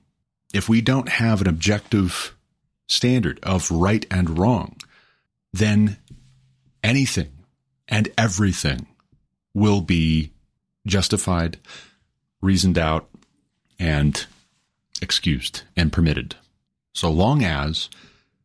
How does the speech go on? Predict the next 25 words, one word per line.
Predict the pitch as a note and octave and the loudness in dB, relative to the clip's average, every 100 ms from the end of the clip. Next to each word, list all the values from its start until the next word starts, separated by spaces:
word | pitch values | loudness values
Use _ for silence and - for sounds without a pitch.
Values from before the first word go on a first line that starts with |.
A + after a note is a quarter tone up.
| _ | _
the | - | -10
person | - G2+ - F2+ | -2 -2 2 2
doing | G2 G2+ G2 | 2 4 4
the | F#2+ | 2
excusing | - - C3+ C#3 E3 D3+ _ _ _ _ _ | -2 -2 -2 0 -2 -4 _ _ _ _ _
has | - G2+ | -2 0
more | F#2 F2+ | 2 0
power | F2 D#2+ | 0 -2
than | D2 C#2+ | -2 -4
you. | C2 - _ _ - - - _ _ - - _ _ _ _ - | -6 -12 _ _ -20 -20 -20 _ _ -20 -20 _ _ _ _ -6
If | F#2 | -2
there | - G#2+ | 0 0
is | C#3 | 2
no | G3 | 0
God, | A3 D#3 G#2 G2 | 2 0 -2 -6
then | - F#2+ | 0 2
it's | G2 - | 2 0
just | - D#3 D#3 - - _ | 0 0 0 -4 -8 _
might | F#2+ E2+ - | -2 -2 -4
makes | D#2+ - | -6 -2
right. | E3 F3+ - - - - - - | 0 -2 -4 -18 -18 -18 -8 -4
Ultimately, | A#2+ A2 - | 0 0 0
whether | D2+ E2+ | 0 2
the | E2 D#2 | 2 2
might | G#2+ B2+ - | 2 0 -6